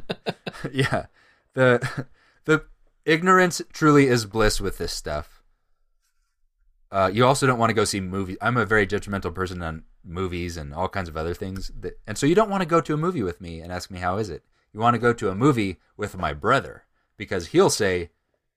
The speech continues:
Speaker 2: "It was the best movie ever." And you wanna go to a, to a worship <laughs> service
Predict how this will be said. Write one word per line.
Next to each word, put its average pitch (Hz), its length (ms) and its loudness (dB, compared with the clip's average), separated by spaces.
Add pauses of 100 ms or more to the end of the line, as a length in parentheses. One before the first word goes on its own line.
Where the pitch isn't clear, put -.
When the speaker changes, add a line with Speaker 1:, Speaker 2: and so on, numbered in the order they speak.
(180)
Speaker 2:
"It 85 120 -14
was 80 160 -8
the 82 80 -12
best 78 240 -8
movie 76 260 -8
ever." 80 380 -6
And 107 100 -6
you 123 80 2
wanna 135 240 6
go 131 160 2
to 117 220 4
a, 107 60 0 (280)
to 110 160 0
a 101 120 0
worship 131 340 2
<laughs> - 20 -6
service 110 460 0